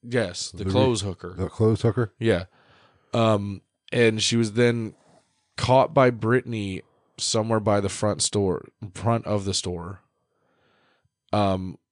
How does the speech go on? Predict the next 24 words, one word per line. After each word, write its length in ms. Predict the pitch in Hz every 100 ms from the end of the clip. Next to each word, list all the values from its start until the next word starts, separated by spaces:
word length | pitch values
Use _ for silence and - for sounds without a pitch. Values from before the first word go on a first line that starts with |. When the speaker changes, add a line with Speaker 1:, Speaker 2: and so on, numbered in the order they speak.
| _ _ -
Speaker 1:
at 200 | 107 -
that 240 | 110 -
point, 340 | 117 113 90
Brittany, 560 | 110 110 104 107 101 - _ _ _ _ _ -
this 180 | 110
is 120 | 107 104
all 240 | 98 95
just 220 | 90 -
kinda 340 | - 92 90 85 _ -
theorization, 640 | 104 95 90 90 87 - 80
obviously, 480 | 73 69 - - - _ _ _ _ _
attempted 460 | 107 - 120 113 104
to 60 |
run 200 | 101 113
to 40 | 110
the 100 | 90
back 400 | 92 117 127 -
door, 380 | 104 92 90 92 - _ -
which 240 | 110 98 -
actually 440 | 113 120 120 110
had 300 | 98 113 110
her 180 | 98 104
bloody 400 | 95 101 104 98
handprint 580 | 107 107 107 - 98